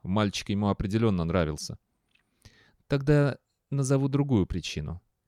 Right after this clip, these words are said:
Пока я расследовал большой заговор против хана, вы были опасны.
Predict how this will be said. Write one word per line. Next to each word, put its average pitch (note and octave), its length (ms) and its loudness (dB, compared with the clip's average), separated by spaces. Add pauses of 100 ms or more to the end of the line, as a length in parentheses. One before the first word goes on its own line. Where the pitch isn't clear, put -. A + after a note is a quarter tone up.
(500)
Пока D#3 280 8
я A#2 140 8
расследовал A#2+ 680 4
большой B2 480 4
заговор G#2+ 440 4
против G#2+ 360 -2
хана, F3+ 340 2
вы D3 120 2
были C3 180 2
опасны. D#2+ 600 0